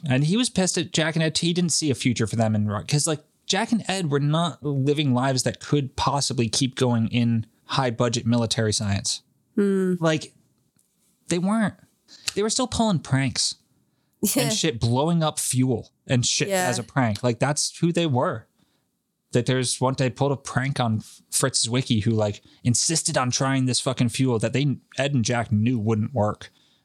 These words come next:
Speaker 1: but he still went for it anyway. And then they just blew it up on him.
Speaker 2: Yeah.
Speaker 1: You can't do that, guys. You really, you, you can't do that. So it's like, I get it,
Speaker 2: Mm.
Speaker 1: right?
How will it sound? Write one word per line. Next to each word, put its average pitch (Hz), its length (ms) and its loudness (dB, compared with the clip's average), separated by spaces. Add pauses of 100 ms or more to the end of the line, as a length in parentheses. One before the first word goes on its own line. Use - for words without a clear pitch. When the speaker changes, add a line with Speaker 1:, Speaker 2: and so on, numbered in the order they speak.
(220)
Speaker 1:
but 120 120 2
he 117 80 0
still 127 500 -2
went 123 280 0
for 123 200 0
it - 20 0
anyway. 113 420 0
And 113 200 0
then 120 300 0
they 107 140 -2
just 165 220 0
blew 123 320 2
it 113 80 -2
up 123 240 -2
on 95 140 -4
him. 101 180 -2
Speaker 2:
Yeah. 196 340 0
Speaker 1:
You 180 100 0
can't 254 320 0
do 240 220 0
that, 175 240 0
guys. 131 580 -2 (300)
You 165 280 2
really, 180 300 0
you, 175 320 -2 (100)
you 170 140 2
can't 196 240 -2
do 214 140 0
that. 185 260 -2 (300)
So 208 180 2
it's 196 180 0
like, 180 240 -2 (340)
I 160 100 0
get 175 220 0
it, 170 160 -2 (400)
Speaker 2:
Mm. 190 380 0
Speaker 1:
right? 196 240 -2